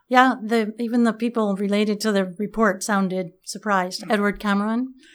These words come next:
Speaker 1: who's the head of policy for We Mean Business and also the managing director of B S R, spoke about how huge that is. And, but then he said,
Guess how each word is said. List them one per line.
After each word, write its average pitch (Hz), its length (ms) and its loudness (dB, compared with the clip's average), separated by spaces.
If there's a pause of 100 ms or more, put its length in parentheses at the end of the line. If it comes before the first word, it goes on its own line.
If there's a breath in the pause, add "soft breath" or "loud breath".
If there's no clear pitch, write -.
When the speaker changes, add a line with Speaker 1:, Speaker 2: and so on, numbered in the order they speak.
(260 soft breath)
Speaker 1:
who's 208 200 -2
the 196 120 0
head 208 160 4
of 196 80 -2
policy 208 580 2
for 208 220 0
We 202 120 2
Mean 196 220 0
Business 196 400 -4
and 190 100 -4
also 185 320 -2
the 190 80 0
managing 190 440 0
director 185 420 0
of 180 140 -6
B 190 120 -2
S 185 200 -4
R, 185 280 -4 (880 loud breath)
spoke - 300 0
about 226 180 4
how 240 120 4
huge 240 360 2
that 190 220 -2
is. 190 320 -8 (300)
And, 214 140 -8 (100)
but 226 120 -8
then 254 200 6
he 262 160 6 (180)
said, 214 380 -2